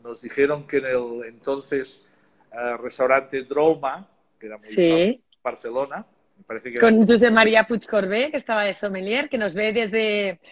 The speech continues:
Speaker 2: está en Costa Rica trabajando.
Speaker 1: Sí,
Speaker 2: Ujú.
Speaker 1: sí, sí, ya lo sé. Pues con él nos dijeron que en el carro de espumosos de entrada habían puesto el Mirgin nuestro. Y nos
Speaker 2: Ujú.
Speaker 1: hacía muchísima ilusión,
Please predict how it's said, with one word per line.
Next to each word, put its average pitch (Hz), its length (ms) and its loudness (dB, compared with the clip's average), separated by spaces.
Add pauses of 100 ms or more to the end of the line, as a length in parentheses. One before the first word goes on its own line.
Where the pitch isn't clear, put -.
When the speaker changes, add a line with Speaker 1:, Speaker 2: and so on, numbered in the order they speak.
(140)
Speaker 2:
está - 140 0
en 240 80 -4
Costa 247 260 0
Rica 247 280 -2
trabajando. 170 720 -8
Speaker 1:
Sí, 165 200 0
Speaker 2:
Ujú. 190 180 -6
Speaker 1:
sí, 196 200 -8
sí, 156 140 -10
ya 151 120 0
lo 151 120 -6
sé. 139 220 -14 (280)
Pues 127 200 -18
con 143 200 -8
él 175 180 -2 (720)
nos 143 260 -16
dijeron 165 600 -8
que 147 460 -6 (120)
en 135 140 -14
el 131 240 -12
carro 165 440 -2
de 139 840 -10 (280)
espumosos 143 680 -10
de 135 100 -14
entrada 165 640 -6
habían 135 360 -8
puesto 147 320 -10
el 151 60 -10
Mirgin 139 420 -16
nuestro. - 460 -12 (420)
Y 190 40 -20
nos 214 140 -14
Speaker 2:
Ujú. - 20 -8
Speaker 1:
hacía 170 420 -4 (260)
muchísima 143 420 -6
ilusión, 143 380 -6